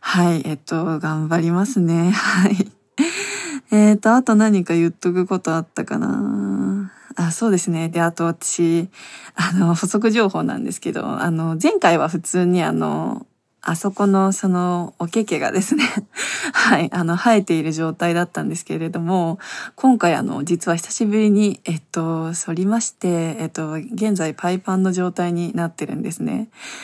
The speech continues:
なので、ちょっとまた前回よりも刺激がさらに加わってしまうんではないのかっていう、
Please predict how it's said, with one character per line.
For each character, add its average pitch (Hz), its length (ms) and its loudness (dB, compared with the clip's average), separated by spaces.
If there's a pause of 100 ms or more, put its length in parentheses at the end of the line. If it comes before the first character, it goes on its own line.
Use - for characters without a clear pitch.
(280)
な 185 160 -2
の 190 180 4
で、 175 380 2
ち - 80 -2
ょ 175 40 0
っ - 40 -4
と - 120 -10
ま 160 140 -2
た 180 340 2
前 208 220 4
回 170 180 2
よ 165 60 -2
り 156 100 -4
も 160 200 -6
刺 - 180 -4
激 180 260 2
が 180 120 2
さ 196 140 0
ら 175 120 2
に 165 160 -2
加 175 260 2
わ 175 100 4
っ 175 60 -2
て - 120 -6
し - 120 -2
ま 185 200 4
う 185 40 4
ん 165 300 0
で 185 160 0
は 202 180 2
な 277 200 2
い 226 60 10
の 196 120 2
か - 180 -4
っ - 40 -8
て - 180 -6
い - 100 0
う、 - 80 -12